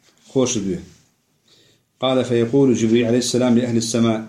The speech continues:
"إن ربكم عز وجل يحب فلانا فأحبوه، فأحبوه." قال فيحبه أهل السماء. شي يريدون له الثواب؟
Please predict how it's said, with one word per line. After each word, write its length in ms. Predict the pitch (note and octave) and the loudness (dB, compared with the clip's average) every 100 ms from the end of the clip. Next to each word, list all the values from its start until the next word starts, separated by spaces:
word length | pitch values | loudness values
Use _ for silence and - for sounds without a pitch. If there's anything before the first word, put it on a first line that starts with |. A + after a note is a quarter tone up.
| - | -2
"إن 200 | C#3 C3 | 0 2
ربكم 520 | B2 B2 B2 B2 A2+ | 2 0 -6 -4 -6
عز 240 | A#2 A2 | -4 -4
وجل 360 | B2 A2+ B2+ B2 | -2 -2 -2 -4
يحب 360 | - C3 A#2+ A#2+ | -6 -12 -8 -8
فلانا 580 | A#2+ B2 C3+ B2+ B2 | -4 -4 -2 -2 -2
فأحبوه، 760 | A#2 A#2+ - B2+ A2+ B2+ B2+ D#2+ - - - - - _ _ _ _ | -4 -8 -12 -12 -6 -2 -2 -2 -16 -20 -20 -20 -20 _ _ _ _
فأحبوه." 960 | - - A#2 B2+ A2+ A#2+ C#3 C3 - - - _ - _ - | -16 -14 -8 -6 -4 0 2 2 0 -10 -20 _ -20 _ -6
قال 280 | B2+ A#2+ | -4 -2
فيحبه 760 | A2+ A#2 A#2 A#2 C#3 B2 A2 C3+ | -2 0 0 -2 -6 -4 -4 -4
أهل 140 | A2+ | -4
السماء. 480 | A2 - A2+ G#2+ G2+ - - | -4 -2 -2 -2 -6 -18 -10
شي 320 | - A#2 - A2 | -4 -4 -6 -4
يريدون 380 | A2 A2+ C3 | 0 2 0
له 140 | B2+ B2 | 0 -4
الثواب؟ 520 | A#2 C3 C3+ D#3 | -4 -2 -2 -4